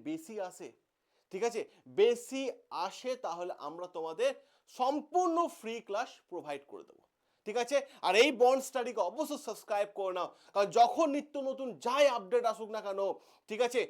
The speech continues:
টিচার্স রিক্রুটমেন্টের জন্য আমরা সবার আগে তোমাদের দিয়ে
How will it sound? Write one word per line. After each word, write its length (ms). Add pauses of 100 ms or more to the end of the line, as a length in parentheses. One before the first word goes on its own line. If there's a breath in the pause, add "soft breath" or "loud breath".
(240 loud breath)
টিচার্স 440
রিক্রুটমেন্টের 540
জন্য 160 (420 loud breath)
আমরা 200 (120)
সবার 300 (100)
আগে 220
তোমাদের 360
দিয়ে 140